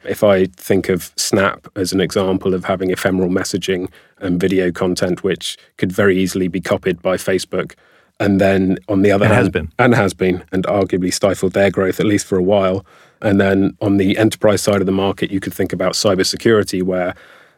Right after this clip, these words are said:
Speaker 1: a threat vector comes up, there's a solution to address it, a company becomes very big very quickly, but actually has a, a few year life cycle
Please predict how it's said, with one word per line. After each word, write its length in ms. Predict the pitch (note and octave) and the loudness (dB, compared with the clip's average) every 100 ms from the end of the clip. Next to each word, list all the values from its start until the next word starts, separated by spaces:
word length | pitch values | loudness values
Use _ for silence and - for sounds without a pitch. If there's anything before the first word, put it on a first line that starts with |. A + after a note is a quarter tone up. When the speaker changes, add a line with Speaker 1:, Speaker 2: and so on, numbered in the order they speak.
| _ - | _ -4
Speaker 1:
a 160 | - F#2 - _ _ _ _ - | -2 -2 -6 _ _ _ _ -6
threat 280 | - A2 - | 2 2 4
vector 320 | G#2 - G2 | 0 0 -2
comes 280 | G#2 G#2 G2 | 2 4 4
up, 200 | G2+ - _ _ - | 2 0 _ _ 0
there's 140 | G2+ | 2
a 60 | F#2+ | 2
solution 400 | - G#2+ G2+ F#2+ | 2 2 2 0
to 100 | G#2 | 2
address 340 | F#2+ G2+ G2+ G2+ | 2 2 2 0
it, 160 | G2 - | -2 -4
a 60 | - | -2
company 340 | A2 F#2+ G2+ | 0 2 0
becomes 300 | F#2+ G2+ F#2+ | 0 0 0
very 180 | G#2 G2+ | 2 2
big 200 | F#2+ F#2 | 2 0
very 220 | G2+ F#2+ | 0 0
quickly, 440 | - F2 - F#2 F2+ | 0 -4 -2 -2 -2
but 200 | - F#2+ | -2 0
actually 340 | F#2+ - F#2 | 0 0 0
has 200 | G2 F2+ | 0 -2
a, 160 | G2 F#2 - - _ - | -4 -4 -8 -20 _ -8
a 60 | |
few 240 | - A2 G2 | -2 2 4
year 220 | G2 F#2+ | 4 4
life 220 | G2 G2 | 2 0
cycle 520 | - F#2 F2+ G2 G#2 | -2 -4 -2 -4 -6